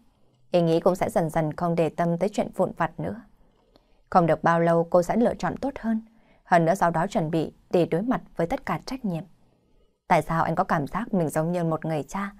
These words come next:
đang vui mừng nhìn con gái mình lớn lên nhỉ? Không được, không được. Anh muốn thay đổi loại tâm tình này. Nếu không tương lai cùng với Từ Mật kết hôn, anh nhất định sẽ lâm vào cảm giác loạn luân. Diệp Kỳ Nặc âm thầm nắm quyền,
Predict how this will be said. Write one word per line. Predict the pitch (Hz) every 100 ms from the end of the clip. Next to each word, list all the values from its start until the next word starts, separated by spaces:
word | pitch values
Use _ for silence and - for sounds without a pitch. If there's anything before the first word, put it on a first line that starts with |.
| _ _ _ -
đang | 170 165
vui | 170
mừng | 165 160 147
nhìn | 156
con | 143 165
gái | 160 165
mình | 240 160
lớn | 151 165
lên | 214 233
nhỉ? | 208 160 - _ _ _ _ -
Không | 175
được, | 143 -
không | 165
được. | 156 147 - _ _ - -
Anh | 170 160
muốn | 156
thay | 196 170
đổi | 165
loại | 151 -
tâm | 175 170
tình | 175 160
này. | 165 156 - - - - -
Nếu | 175 170
không | 185 170
tương | 170
lai | 165 165
cùng | 165 180 151
với | 160 165 -
Từ | 190
Mật | 156 156 -
kết | 247 -
hôn, | 208 202 - - -
anh | - 165
nhất | 165 -
định | 180
sẽ | - 180
lâm | 175 165
vào | 165 147
cảm | 165 143
giác | 220 262
loạn | 185 165 -
luân. | 185 196 - _ _ _ _ _ _ _ -
Diệp | 226 214
Kỳ | 214
Nặc | 208 196 -
âm | 269
thầm | 262 196 175
nắm | 175 208 302
quyền, | 220 170